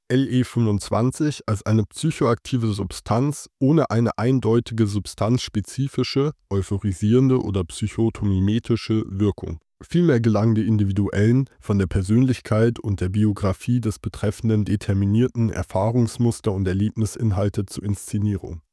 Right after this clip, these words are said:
Da L E fünfundzwanzig gerade auch persönliche Schwachstellen offenzulegen und Problem- oder Konfliktbereiche zu mobilisieren vermag, steht der Substanz voraussichtlich keine Karriere als euphorisierende Straßendroge bevor.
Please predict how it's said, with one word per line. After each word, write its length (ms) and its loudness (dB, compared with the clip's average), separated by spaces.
Da 100 2
L 220 2
E 100 2
fünfundzwanzig 840 0
gerade 380 0
auch 200 0
persönliche 600 2
Schwachstellen 640 -2
offenzulegen 800 0
und 160 0
Problem- 520 2
oder 200 2
Konfliktbereiche 1080 0
zu 160 -6
mobilisieren 720 2
vermag, 440 -2
steht 320 0
der 80 6
Substanz 540 0
voraussichtlich 760 -2
keine 340 2
Karriere 560 0
als 220 -6
euphorisierende 800 2
Straßendroge 800 -6
bevor. 440 -6